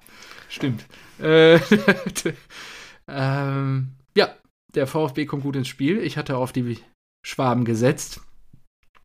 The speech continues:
Äh, Kalajdzic, kurz vor dem Halbzeitpfiff eins zu null. Und,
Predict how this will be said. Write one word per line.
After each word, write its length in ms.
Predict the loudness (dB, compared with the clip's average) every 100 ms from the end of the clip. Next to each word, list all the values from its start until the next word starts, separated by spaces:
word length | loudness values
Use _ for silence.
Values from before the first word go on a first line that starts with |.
| -12
Äh, 420 | -6 -4 -2 -4 -6
Kalajdzic, 960 | -8 -4 -4 0 -2 0 -4 -4 -8 -20 -20 -20 -20 -6
kurz 240 | -4 -4
vor 160 | -4 -2
dem 260 | -2 -4 -8 -20 -20 -18 -6
Halbzeitpfiff 880 | -6 -2 -2 -2 -2 -4 -4 -14 -12
eins 300 | -8 -8 -6
zu 120 | -4
null. 320 | 2 2 2 -4 _ -20 -20 -20 _ _ _ -4
Und, 720 | 2 4 4 2 -2 -4